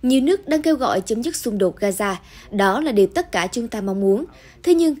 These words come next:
rõ ràng tôi thấy không bên nào yêu cầu Hamas chấm dứt hành động nấp sau dân thường, buông vũ khí và đầu hàng. Xung đột sẽ kết thúc ngay nếu Hamas làm như vậy.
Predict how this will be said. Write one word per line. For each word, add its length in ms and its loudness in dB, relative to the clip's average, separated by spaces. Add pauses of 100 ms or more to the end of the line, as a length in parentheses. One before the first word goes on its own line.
(200)
rõ 180 2
ràng 260 -2
tôi 120 -2
thấy 280 0
không 280 -4
bên 180 2
nào 200 -2
yêu 160 -2
cầu 100 0
Hamas 460 -2 (180)
chấm 220 4
dứt 160 0
hành 160 -4
động 260 2
nấp 200 0
sau 280 -2
dân 220 0
thường, 220 0 (340)
buông 220 4
vũ 140 0
khí 440 0
và 240 -4
đầu 200 2
hàng. 220 -2 (460)
Xung 200 0
đột 180 4
sẽ 260 0
kết 160 -4
thúc 200 -4
ngay 240 0 (200)
nếu 320 4
Hamas 580 -6
làm 340 -2
như 100 -4
vậy. 160 -4